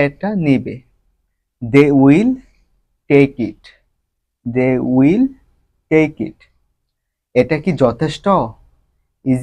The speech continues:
it enough? Is it enough? তার চেয়ে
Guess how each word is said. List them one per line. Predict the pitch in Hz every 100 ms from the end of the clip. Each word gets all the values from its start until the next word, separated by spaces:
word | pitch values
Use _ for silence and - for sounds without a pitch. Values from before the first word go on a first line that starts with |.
| 143
it | 139 110
enough? | 131 220 - _ _ _ _ _ _ _ _ -
Is | 135 127 135
it | 131 117
enough? | 156 220 - _ _ _ _ _ _ _ _ _ -
তার | 123 123 -
চেয়ে | 202